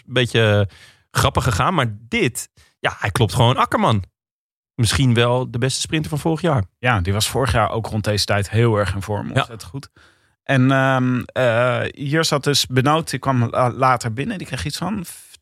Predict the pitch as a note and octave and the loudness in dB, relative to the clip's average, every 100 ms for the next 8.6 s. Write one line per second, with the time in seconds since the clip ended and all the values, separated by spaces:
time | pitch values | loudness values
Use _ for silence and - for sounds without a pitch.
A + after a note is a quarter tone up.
0 | _ - - - D#2 D#2 - - - _ | _ -4 -4 -4 -8 -8 -12 -12 -12 _
1 | D#2 B1+ C2+ - - - - - A#2+ A#2 | -10 -8 -8 -10 -12 -14 -14 -4 2 4
2 | B2+ C3+ C3 - C3 - - _ _ - | 4 4 2 0 -4 -6 -16 _ _ -2
3 | C#3 C3+ C3 C3 B2+ B2 B2 - C#3+ C#3 | 0 2 2 2 0 -2 -4 -2 -2 2
4 | D3 C#3+ C3 A2+ G#2 _ C3 C3 - - | 2 4 0 -2 -4 _ -4 -4 -2 -2
5 | A#2+ G#2+ - B2 B2 A2 - A2 G#2+ G2+ | 0 0 0 0 0 -2 -2 0 2 2
6 | - D3 D#3+ D3+ - D3 C#3 B2+ C#3 C3+ | 0 0 0 -4 -2 0 2 2 0 -2
7 | - A#2 - - A#2 A#2 B2+ D3 C#3 C3+ | -2 -2 -2 -8 -4 0 2 4 2 0
8 | - C3+ C3 C3 B2+ B2 | 0 0 2 0 -2 -2